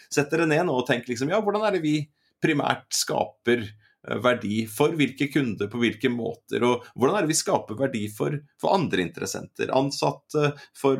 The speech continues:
for miljøet rundt oss, for samfunnet i sin helhet? Og så kan dere tenke litt sånn, ja, hvordan er det vi leverer dette her per i dag? Hva er det vi har som er viktig for oss? Hvilke aktiviteter er det det gjør oss i stand til å gjøre? Og hvilke alliansepartnere vi har?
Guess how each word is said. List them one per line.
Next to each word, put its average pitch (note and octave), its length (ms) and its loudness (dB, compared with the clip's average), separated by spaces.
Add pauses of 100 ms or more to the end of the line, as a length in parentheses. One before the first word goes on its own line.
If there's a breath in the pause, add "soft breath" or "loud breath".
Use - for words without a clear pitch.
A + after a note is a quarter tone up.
(140)
for A#2+ 200 0
miljøet B2 500 4
rundt B2+ 340 -2
oss, C3+ 200 -2
for B2+ 100 -10
samfunnet B2+ 540 0
i - 80 -8
sin C3+ 100 0
helhet? A2+ 640 -2 (240 loud breath)
Og C3+ 100 2
så E3 80 2
kan E3 160 -2
dere E3 140 -2
tenke B2+ 240 0
litt B2+ 100 0
sånn, C3+ 160 0
ja, E3 80 4
hvordan G#3 220 -4
er B2+ 80 0
det C3+ 80 2
vi C3+ 100 0
leverer A2+ 560 2
dette - 160 -8
her G2+ 240 -2 (240)
per C3 240 0
i - 20 -2
dag? F#2+ 220 -4 (400 soft breath)
Hva B2+ 140 2
er C3 80 0
det D3+ 80 0
vi E3 100 2
har B2+ 480 2
som C3+ 160 -6
er C3+ 80 2
viktig C3 300 -4
for C3+ 100 0
oss? F3+ 160 -8
Hvilke B2 160 -4
aktiviteter A#2+ 560 -4
er G#2 140 -4
det G2+ 100 -8
det G2+ 140 0
gjør F#2+ 180 0
oss - 80 -10
i A2+ 60 -10
stand - 240 -12
til A2+ 80 -2
å G#2 160 -2
gjøre? A2 400 2 (320 loud breath)
Og C3+ 80 2
hvilke C#3+ 160 2
alliansepartnere F#2+ 840 -2
vi G2 140 -6
har? G#2+ 180 -2